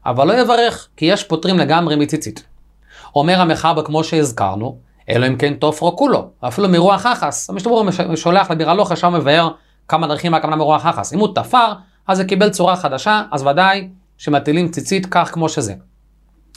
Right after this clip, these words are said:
הגו, כמו שהזכרנו, הרמו מביא שיטה חולקת, ויש אומרים דחיובין אפילו בלא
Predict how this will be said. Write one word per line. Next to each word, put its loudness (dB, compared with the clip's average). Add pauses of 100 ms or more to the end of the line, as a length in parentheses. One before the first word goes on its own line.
(320)
הגו, -2 (580)
כמו 0
שהזכרנו, 0
הרמו 2
מביא 0
שיטה -2
חולקת, -4 (100)
ויש 2
אומרים 2
דחיובין 0
אפילו 0
בלא 4